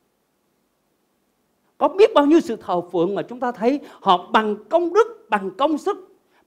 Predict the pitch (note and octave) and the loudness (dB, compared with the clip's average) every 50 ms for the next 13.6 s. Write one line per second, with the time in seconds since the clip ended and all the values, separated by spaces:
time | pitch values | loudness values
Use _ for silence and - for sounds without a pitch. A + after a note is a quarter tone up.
0 | _ - - D#3+ F3+ G3+ G3 - F#4+ G#4+ - - - - - F3+ F3+ B3+ - - | _ 0 2 2 2 2 0 2 2 2 0 -4 -14 -6 -2 -2 -2 -2 0 0
1 | - G3 F#3 G3 F3+ E3+ D#3+ - - E4 E4+ - A#3 A#3 B3+ A3 G#3+ F#3 F3+ F#3 | 2 2 4 4 2 2 0 -2 -4 -6 -6 -6 -8 -8 -6 -2 -2 -4 -2 0
2 | A3+ C4+ E4+ E4+ - - G#3+ D#3+ E3 G3 D4 F#4 F#4+ E4 A#3+ G#3+ G3 G3 G3 F#3 | 2 2 2 2 0 -8 -8 -8 -6 -6 -8 -6 0 4 4 4 4 4 0 0
3 | F3 F3 B3 F4 F4+ C#4+ A3+ G3 F3+ - C4 F4 - - - - - - F3+ G3 | 2 2 0 0 2 2 2 2 4 4 4 4 4 0 -16 -20 -10 -2 0 0
4 | F#3+ F#3 G3+ D4+ F4 E4 D#4 - - C#4+ C#4 - C4+ B3+ C4+ B3+ A#3+ A#3 A#3+ B3 | 2 4 4 4 4 2 -2 0 0 0 0 0 -2 0 2 2 2 0 0 2
5 | B3+ C4 C4 B3+ A3 - A#3+ C4 D#4+ F4+ C#4 G#3+ A3 C#4+ - - - - - - | 2 4 4 2 2 0 -2 0 2 4 6 6 6 6 4 2 -8 -20 -8 2
6 | G3+ A3+ C#4+ F4 E4 C4+ A3+ - - D4+ D4+ C#4+ C#4+ C#4+ D#4+ F#4 G4 G4 F#4+ E4+ | 6 6 8 8 6 4 2 4 4 6 6 6 2 2 4 4 6 6 6 4
7 | D4+ B3+ A#3 G3+ D3+ - _ _ _ _ _ _ _ _ - C3+ A2+ A2+ - - | 4 2 0 -2 -6 -14 _ _ _ _ _ _ _ _ -14 -14 -14 -14 -14 -20
8 | A2+ G#2+ G#2 _ B2 A#2+ A#2 G#2+ _ _ _ _ _ _ _ _ _ _ _ _ | -20 -20 -20 _ -20 -20 -20 -20 _ _ _ _ _ _ _ _ _ _ _ _
9 | - B3 C4 B3+ - C4 C4+ A#3+ - C#4 F4 E4 A3+ G3 D3+ A#2+ G#2+ - - - | -8 -6 -6 -6 -6 -8 -10 -8 -2 0 0 2 2 2 0 0 0 -6 -14 -20
10 | _ - G3+ C4 D#4 F#4+ G#4 G4 - - D4+ D#4+ D#4 A3+ - F#3 F#3+ A#3 A3 E3 | _ 0 4 6 6 6 6 4 2 -4 -8 -8 -8 -6 -6 -4 -2 0 0 0
11 | - - - - G4 A4 G#4+ - - G3 E3+ E3+ E3 C#3+ A#2 C#3 - - - B3+ | -2 -4 -2 2 2 2 2 -2 -20 -14 -8 -6 -6 -6 -6 -6 -10 -10 -10 -14
12 | B3+ - E3 C#3 A#2 - - C#3 B2 G2+ G2 - - E3 F3+ F3 D#3+ C#3 B2+ - | -12 -10 -10 -10 -10 -12 -12 -12 -12 -12 -12 -18 -18 -18 -16 -14 -14 -16 -16 -20
13 | G2 _ _ G#2+ G#2 _ _ F#2 _ _ _ F2+ | -20 _ _ -20 -20 _ _ _ _ _ _ -20